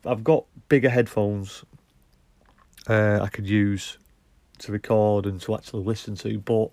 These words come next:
I need to get a lightning jack, uh, adapter. But we'll see. I've got, I can have a trip to the Trafford Centre sometime in the next few weeks before we go to Florida and have a look. See if I can get anything from there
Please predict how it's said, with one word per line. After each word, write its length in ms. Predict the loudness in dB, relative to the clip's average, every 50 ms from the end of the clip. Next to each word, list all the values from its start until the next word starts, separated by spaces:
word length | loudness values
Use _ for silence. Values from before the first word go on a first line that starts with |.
| _ -8
I 60 | -6
need 160 | -4 -4 -4
to 100 | -4 -6
get 180 | -6 -6 -6 -6
a 180 | -6 -4 -4
lightning 440 | -4 -2 -2 -2 -2 -2 -4 -6 -6
jack, 380 | -4 -4 -6 -6 -8 -12 -20 _ _ _ -20 -20 -20 -20 -20 -20 -20 -20 -20 -20 -20 -20 _ _ _ _ _ _ _ _ _ _ _ _ _ _ _ _ _ _ _ -6
uh, 220 | -4 -4 -4 -4 -4
adapter. 460 | -4 -6 -6 -6 -8 -10 -10 -10 -10 -12 -16 -20 -20 -20 -20 -20 _ _ _ _ _ _ _ _ _
But 200 | -6 -6 -6 -6 -8 _ _ _ _ _ _ _ _ _ _ _ _ _ _ _ _ -6
we'll 100 | -4 -4
see. 320 | -4 -2 -2 -2 -2 -2 -6 -10
I've 100 | -6 -4
got, 200 | -4 -4 -4 -6
I 40 | -8
can 320 | -8 -8 -8 -8 -8 -10 -10
have 140 | -10 -10 -10
a 40 | -10
trip 200 | -12 -12 -12 -12
to 100 | -12 -14
the 60 | -12
Trafford 320 | -10 -12 -12 -12 -14 -16 -14
Centre 240 | -14 -14 -14 -14
sometime 560 | -16 -16 -16 -16 -16 -12 -10 -10 -10 -10 -12 -14 _ _ _ _ _ -20 -20 -20 -18 -14
in 140 | -12 -10
the 60 | -10 -12
next 100 | -12 -10
few 200 | -6 -4 -4 -4
weeks 420 | -4 -6 -8 -10 -14 -20 -20 -20 -20
before 240 | -20 -14 -10 -8 -6
we 80 | -6
go 140 | -6 -8 -8
to 80 | -10 -10
Florida 320 | -8 -6 -6 -4 -4 -6
and 80 | -6 -6
have 80 | -6
a 40 | -4
look. 280 | -4 -6 -6 -8 -10 -18 _ _ _ _ _ _ _ _ _ _ _ _ _ _ _ _ _ _ _
See 280 | -20 -10 -6 -4 -4 -4
if 200 | -6 -8 -12 -16
I 40 | -16
can 180 | -12 -10 -6
get 140 | -4 -4 -4
anything 280 | -4 -6 -8 -8 -10 -10
from 240 | -10 -10 -10 -8
there 320 | -6 -6 -4 -4 -6 -8